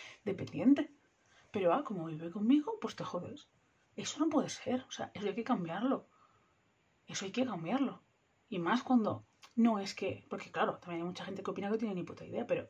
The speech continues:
mucha gente como yo no vivimos con nuestros padres por gusto. Porque, ah, mira, estoy aquí aprovechándome de ella, como me ha dicho gente de, "Claro, bien,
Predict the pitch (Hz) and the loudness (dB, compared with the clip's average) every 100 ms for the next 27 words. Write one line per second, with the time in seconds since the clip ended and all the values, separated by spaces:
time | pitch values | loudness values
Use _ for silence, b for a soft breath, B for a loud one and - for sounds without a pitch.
0 | - 185 202 202 220 214 175 - 170 147 | -8 -6 -6 -4 -4 -4 -6 -4 -6 -6
1 | 190 180 247 b b b b b - 180 | -4 -4 -4 b b b b b -8 -2
2 | 196 185 196 285 - 180 165 - 170 - | -2 2 8 8 6 -4 -4 -6 -10 -4
3 | 170 156 165 - - - _ _ _ 202 | -4 -2 -6 -12 -16 -20 _ _ _ -4
4 | 165 156 156 - - - _ _ - 196 | -4 -4 -8 -8 -14 -14 _ _ -4 -4
5 | - 175 B B B B - 214 - - | -2 -4 B B B B 0 0 -4 0
6 | 220 180 - 196 190 202 185 175 175 180 | 0 0 -4 -8 -4 -2 -2 -4 -4 -4
7 | 170 165 170 170 165 165 170 175 170 170 | -4 -4 -8 -6 -8 -6 -4 -2 -4 -4
8 | 175 180 175 175 180 226 247 226 233 | -6 -6 -4 -4 -4 -2 0 0 -2